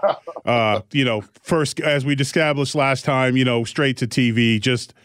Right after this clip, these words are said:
Speaker 2: one gimmick. This guy's just got it. You know, he's just got it. So with the exception of him,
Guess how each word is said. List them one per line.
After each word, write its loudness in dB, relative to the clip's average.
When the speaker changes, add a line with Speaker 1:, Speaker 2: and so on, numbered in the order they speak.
Speaker 2:
one 2
gimmick. 0
This -2
guy's 0
just -2
got 0
it. -6
You 0
know, 2
he's 2
just -2
got 0
it. -4
So -2
with 0
the 2
exception -2
of -2
him, 0